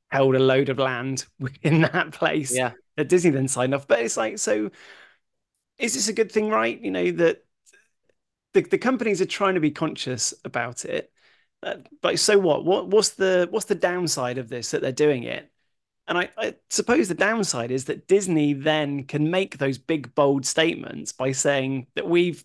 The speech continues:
Speaker 1: managed to reduce four hundred million tons of carbon dioxide,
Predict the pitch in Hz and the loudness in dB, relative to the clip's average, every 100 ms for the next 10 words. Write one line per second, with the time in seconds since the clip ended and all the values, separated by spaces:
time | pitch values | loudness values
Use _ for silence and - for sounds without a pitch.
0 | - 170 165 160 - 160 143 165 151 - | -6 -2 -2 -4 2 2 2 -2 -2 -2
1 | 170 160 160 156 156 156 156 - 160 156 | 0 0 0 -2 -2 -2 -2 -2 -2 -2
2 | 156 - 160 156 160 151 160 - - 147 | -6 -2 -2 0 0 0 0 -4 -6 -6
3 | 143 143 139 | -4 -4 -6